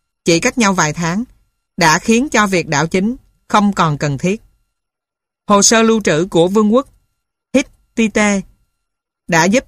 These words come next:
ta biết được phản ứng của hoàng hậu Nefertiti khi nhà vua băng hà. Vì sợ công cuộc cải cách của mình bị người được chọn trong số các quý tộc Ai Cập lên thừa kế ngai vàng đạp đổ, nên hoàng hậu gửi nhiều sứ giả đến vương quốc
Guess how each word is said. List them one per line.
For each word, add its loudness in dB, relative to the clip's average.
ta 2
biết -2
được 0
phản 0
ứng 0
của 0
hoàng -2
hậu -4
Nefertiti -2
khi 0
nhà -2
vua -2
băng -2
hà. -6
Vì 2
sợ 4
công 0
cuộc -2
cải -2
cách -4
của 0
mình 0
bị 0
người 2
được -2
chọn -2
trong 0
số 0
các -6
quý -4
tộc -2
Ai -4
Cập -6
lên 0
thừa 0
kế -2
ngai -2
vàng -4
đạp -4
đổ, -2
nên 2
hoàng 0
hậu -4
gửi 2
nhiều 2
sứ 0
giả 0
đến 0
vương 0
quốc 2